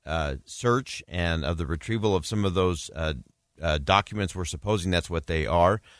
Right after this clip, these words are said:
Uh, he also mentioned that there was an audit, uh, that is in this kind of, uh, search and seizure from F B I agents, that, uh, the place, the location, uh, and the owner,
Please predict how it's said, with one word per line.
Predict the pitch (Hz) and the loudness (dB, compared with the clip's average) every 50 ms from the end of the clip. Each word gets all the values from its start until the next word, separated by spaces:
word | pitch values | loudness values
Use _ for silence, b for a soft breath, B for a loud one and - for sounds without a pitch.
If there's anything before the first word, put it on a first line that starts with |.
| b b b b | b b b b
Uh, | - 92 90 87 90 - | -2 2 4 4 4 4
he | 107 120 147 | 4 4 4
also | 127 - - - - 147 | 4 4 2 0 -2 0
mentioned | 147 147 143 - - 139 131 | 2 0 0 0 0 0 0
that | 123 113 87 | 0 0 2
there | 123 127 127 | 2 2 4
was | 123 127 123 123 110 101 | 4 4 4 4 2 0
an | 82 71 113 113 113 - - - | -2 0 0 0 0 0 0 2
audit, | 104 135 143 104 76 64 - - - - - | 2 2 4 2 0 -2 -4 -10 -16 -12 -6
uh, | 95 90 85 | -2 -2 0
that | 76 90 90 85 - | 0 0 -2 -2 -2
is | - 92 101 98 95 87 78 - - | -4 -2 0 0 0 0 -2 -4 -4
in | 82 98 98 107 | -2 -2 0 0
this | 131 139 - | 0 -2 -2
kind | - - 135 127 127 110 | -4 -4 -2 -2 2 4
of, | 104 95 82 76 - - - | 4 4 4 0 -6 -12 -10
uh, | - 87 87 85 | -4 -2 -2 -2
search | 80 - - 131 127 120 - - | -2 -2 -2 0 0 -2 -2 -4
and | 92 85 | -6 -4
seizure | - - 117 101 98 104 90 | -4 -4 -4 -2 -2 -2 -4
from | - - 113 110 113 120 120 101 - b b b b b b - | -2 0 2 4 4 4 2 0 -2 b b b b b b 0
F | 101 107 101 - - | 2 2 2 2 -2
B | 110 101 98 | 0 4 4
I | 95 95 92 92 - | 6 6 6 4 2
agents, | 65 95 95 90 78 90 90 101 107 - - - - 85 | 0 0 0 0 0 -2 -4 -4 -4 -8 -10 -10 -12 -6
that, | 82 95 95 92 90 - - 67 76 - - 95 | -2 0 2 2 2 0 -4 -14 -18 -14 -6 -2
uh, | 92 87 82 82 | 0 2 2 2
the | 80 85 | 0 -4
place, | 73 - - 123 127 135 131 - - - | -6 -2 0 2 2 4 2 0 -4 -2
the | - 95 90 | 0 0 2
location, | 85 90 90 82 - - 117 117 113 - - - 120 120 113 b b b b b b b | 2 2 0 0 -2 -2 0 0 0 0 0 -2 -2 -2 -4 b b b b b b b
uh, | - 80 82 82 76 | -6 -4 -2 0 0
and | 82 95 95 92 90 87 | 2 2 2 2 2 2
the | 92 92 - | 2 2 4
owner, | - 117 135 165 135 95 82 73 80 104 | 4 6 6 6 4 2 2 0 -2 -4